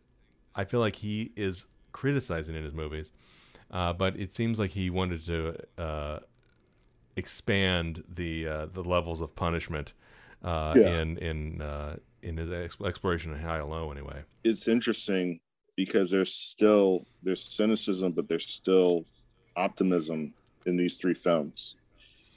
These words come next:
Speaker 2: And by the
Speaker 1: Mm.
Speaker 2: time he gets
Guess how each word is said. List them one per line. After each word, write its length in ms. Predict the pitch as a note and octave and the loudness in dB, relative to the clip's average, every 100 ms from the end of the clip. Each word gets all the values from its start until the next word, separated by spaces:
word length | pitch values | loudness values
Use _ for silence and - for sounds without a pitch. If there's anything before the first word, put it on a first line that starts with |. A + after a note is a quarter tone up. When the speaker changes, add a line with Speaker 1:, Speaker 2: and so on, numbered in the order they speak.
| _ _ - | _ _ 2
Speaker 2:
And 380 | F2 E2+ E2 | 4 4 4
by 160 | - F2 | 8 8
the 160 | E2+ D#2+ | 8 2
Speaker 1:
Mm. 60 | |
Speaker 2:
time 360 | - F#2+ G2 F2+ | 2 4 4 2
he 120 | D#2+ - | -4 -4
gets 460 | F2 D#2+ - - - | 0 0 -2 -8 -10